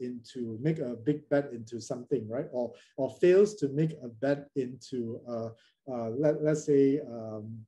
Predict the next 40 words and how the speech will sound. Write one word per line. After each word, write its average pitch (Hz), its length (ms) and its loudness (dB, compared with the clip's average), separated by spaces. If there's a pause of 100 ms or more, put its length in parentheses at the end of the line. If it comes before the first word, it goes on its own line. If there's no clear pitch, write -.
(280)
Amazon 139 560 0 (160)
or 117 460 -4 (260)
Microsoft, 135 540 -2
and 131 100 -6
then 143 140 2
the 123 80 -2
price 127 280 -6
shoot 139 220 -2
up, 107 160 -6
right? 143 220 -6 (320)
So 220 360 0 (560)
th-, 247 200 -2
this 277 200 0
one 294 180 0
will 156 140 4
just 208 300 2
take 208 140 0
the 120 140 -4 (120)
guesswork 139 480 -2 (140)
out 131 100 -6
of 113 160 -8
it. 113 260 -6
Uh, 123 180 -10
Accrue 226 460 -4
invests 139 500 -2
in 131 300 -12
E 170 160 -2
T 185 220 -4
Fs 143 280 -2 (320)
so 185 360 2
that, 147 320 2 (100)
uh, 127 200 -6
there 135 240 2
is 196 180 -2
some 170 220 -4
ki-, - 220 -10 (120)
kind 151 500 -4
of 120 240 -6
reliability 127 1040 -2 (260)
that 139 140 -4